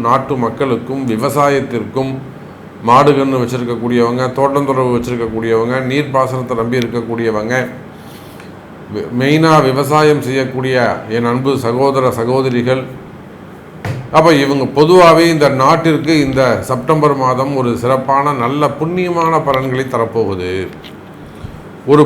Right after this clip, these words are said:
புண்ணியமான மாசம்னு சொன்னா கூட அது ஏற்றுக்கொள்ளக்கூடியதாக இருக்கும். காரணம் என்னன்னு கேட்டீங்கன்னாக்கா, சூரியனோடு இணைந்த புதன் பகவான், இரண்டு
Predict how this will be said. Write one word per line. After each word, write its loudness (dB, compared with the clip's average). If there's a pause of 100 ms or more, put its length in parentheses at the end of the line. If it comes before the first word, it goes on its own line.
புண்ணியமான 4 (140)
மாசம்னு 2
சொன்னா 0
கூட 2
அது 2 (380)
ஏற்றுக்கொள்ளக்கூடியதாக 2 (120)
இருக்கும். -2
காரணம் 4
என்னன்னு 0
கேட்டீங்கன்னாக்கா, 2 (2500)
சூரியனோடு 6 (120)
இணைந்த 4 (120)
புதன் 2
பகவான், 0 (720)
இரண்டு 2